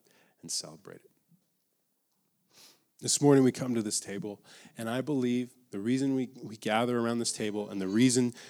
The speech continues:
we take a piece of bread and dip it in the cup every single week is not just because of tradition that it's been done for two thousand years ago, but it's a ritual that I think speaks to all of those things. There's a narrative handed tradition,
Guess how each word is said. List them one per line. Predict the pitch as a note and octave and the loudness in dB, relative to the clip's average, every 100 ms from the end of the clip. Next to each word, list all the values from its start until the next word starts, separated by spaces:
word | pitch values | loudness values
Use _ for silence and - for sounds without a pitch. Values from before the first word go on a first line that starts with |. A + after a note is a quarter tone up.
| - | -6
we | A2 | -4
take | - B2 C3 | 2 2 2
a | |
piece | D3 C3 | 2 2
of | A#2 | 2
bread | B2 A2+ | 0 2
and | G#2+ G2 | 0 -2
dip | A2+ B2+ | -4 -4
it | |
in | A#2+ | -6
the | |
cup | A2+ A2 A2 | -6 -6 -4
every | A2+ A#2+ | -2 -2
single | B2 A2+ G#2 | -2 -2 -2
week | G2 F#2+ | -2 -4
is | G2+ | -8
not | A#2 B2 D3+ | -4 -2 -2
just | C#3 - | -6 -6
because | C#3 - A#2 | -6 -4 -4
of | A2+ - - | -6 -10 -8
tradition | - C3+ G2+ B2+ A2 - A#2 G2+ | -2 0 0 -2 -2 -2 -4 -6
that | A#2+ | -8
it's | G#2+ | -6
been | A2 G2+ | -6 -4
done | G#2 G#2 | -4 -6
for | G#2+ | -8
two | - A2 | -10 -8
thousand | G#2+ G2+ G2 | -6 -6 -6
years | G2+ G2+ F#2+ | -6 -6 -6
ago, | F#2+ F#2+ F#2 - - - | -6 -8 -8 -14 -16 -8
but | G#2+ | -8
it's | - | -6
a | G2+ | -6
ritual | G#2 A2+ - A2+ G2+ G2 - - | -4 -4 -4 -4 -4 -6 -16 -12
that | A2+ | -4
I | G#2+ | -4
think | G#2+ A#2+ - | -4 -6 -6
speaks | - - G#2+ - | -6 -6 -6 -6
to | - - | -10 -6
all | G#2+ G2+ G2+ G2+ - - - | -2 0 0 -4 -12 -20 -10
of | G#2 G2 F#2+ - | -6 -6 -8 -12
those | G#2 F#2+ F#2+ | -8 -6 -6
things. | - F#2+ F2 - - - - _ _ _ _ - - - - | -8 -8 -10 -10 -12 -14 -20 _ _ _ _ -20 -20 -12 -4
There's | A2 | -2
a | G#2+ | 0
narrative | G#2+ A2+ A#2+ A#2+ | 2 4 4 2
handed | A#2+ A2+ A2 F#2+ - | 0 0 0 -4 -6
tradition, | - A2+ G#2+ - G#2 | -4 -2 -2 -2 -6